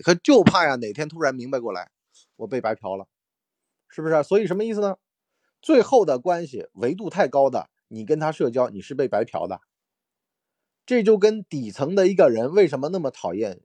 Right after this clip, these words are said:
跟那些领导接触啊？人是趋利避害的，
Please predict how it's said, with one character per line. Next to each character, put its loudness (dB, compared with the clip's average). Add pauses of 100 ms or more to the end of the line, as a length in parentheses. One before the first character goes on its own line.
跟 -4
那 -4
些 0
领 -4
导 -2 (360)
接 2
触 -12 (580)
啊？ -4 (840)
人 4
是 4
趋 2
利 4
避 4
害 6
的， -4